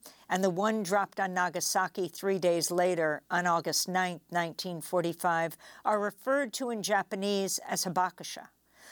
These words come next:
They've been joined in their call for nuclear abolition by the Nobel Peace Prize-winning International Campaign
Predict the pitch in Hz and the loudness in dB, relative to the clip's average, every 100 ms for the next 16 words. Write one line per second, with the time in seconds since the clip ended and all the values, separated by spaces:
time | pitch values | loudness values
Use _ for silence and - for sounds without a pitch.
0 | - - 175 180 147 170 147 214 220 220 | -20 -2 2 2 0 -2 2 2 4 4
1 | 208 185 180 160 - 233 226 214 - 190 | 2 2 2 0 2 4 4 0 -6 -4
2 | 196 226 - 208 196 185 185 185 208 - | -2 -2 0 2 4 2 0 0 -2 -4
3 | 170 160 170 175 202 214 202 185 180 - | -6 0 0 2 4 2 4 0 0 -2
4 | 269 - - 202 185 156 175 175 175 175 | 0 0 0 0 0 0 -4 -4 -4 -6
5 | - 254 - 208 202 196 - 202 180 - | -2 -2 0 2 2 2 -2 -2 -2 -2
6 | 180 170 - 220 202 202 | -2 -2 -2 -2 0 -4